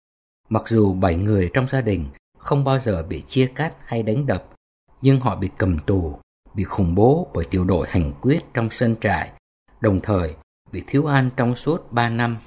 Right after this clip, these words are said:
làm tù binh của quân đội Nhật. Ba tôi, Uông, tổ chức sinh nhật thứ sáu, bảy và tám của ông dưới cờ Nhật Bản. Lá cờ Mỹ ba tôi bướng bỉnh giấu kín trong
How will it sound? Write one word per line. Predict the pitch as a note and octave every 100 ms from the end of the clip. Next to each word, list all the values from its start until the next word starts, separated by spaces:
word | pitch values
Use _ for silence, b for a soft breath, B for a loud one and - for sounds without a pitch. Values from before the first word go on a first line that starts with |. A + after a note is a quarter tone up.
| -
làm | E2+ E2+ D#2 -
tù | E2
binh | G2 A#2 G#2+ G#2
của | E2+ -
quân | G#2+ G2+
đội | E2
Nhật. | - F2 - - _ _ _ _ _ _ -
Ba | A2 A2 -
tôi, | A2+ A2 G#2+ _ _ _ _
Uông, | - A2+ F#2 D2 C#2 - _ _ - -
tổ | E2
chức | - F3
sinh | - B2+
nhật | G2+ -
thứ | - C3+
sáu, | - A#2+ C3 D#3+ - -
bảy | G#2+ E2 D2+ -
và | F2
tám | - G2+ D3
của | -
ông | G2+ A2+ A2+ A2 _ _ _
dưới | G2+ A#2+ D#3+ -
cờ | E2 C#2+ -
Nhật | E2 -
Bản. | - D2+ D2 - _ _ _ _ _
Lá | G#2 D3 C#3
cờ | E2+
Mỹ | E2+ F2+ C3 -
ba | A#2 A2+
tôi | A#2+
bướng | A2+ A#2 D#3+ A2
bỉnh | D2+ D2+
giấu | F2+ C#3 C#3+
kín | B2 C#3
trong | D3+